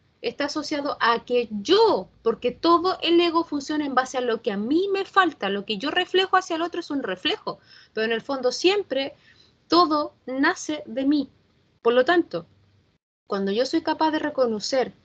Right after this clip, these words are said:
que sí soy capaz de sentir envidia y que la envidia sana no existe, chiquillo, o es, o es admiración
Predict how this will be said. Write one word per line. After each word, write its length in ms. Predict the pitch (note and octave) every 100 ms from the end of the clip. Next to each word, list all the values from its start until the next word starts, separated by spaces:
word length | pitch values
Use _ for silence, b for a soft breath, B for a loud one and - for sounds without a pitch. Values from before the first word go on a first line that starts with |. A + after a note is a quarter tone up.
| _
que 120 | A3
sí 180 | G#3+ C#4+
soy 200 | C#4 E4+
capaz 320 | E4 D4+ D#4+
de 100 | D4
sentir 400 | D4 C4 B3 C#4+
envidia 600 | B3+ A#3+ A3+ C#4 G3+ F3 -
y 120 | G3
que 120 | -
la 80 | G3
envidia 300 | G3 A#3 A#3
sana 220 | A#3 A#3
no 100 | A3+
existe, 360 | A3+ C4+ B3+ B3+
chiquillo, 440 | C4 B3 G#3 F#3
o 100 | G3
es, 200 | A#3 - -
o 120 | A3
es 140 | C#4+
admiración 540 | D4+ C#4 B3+ A3+ -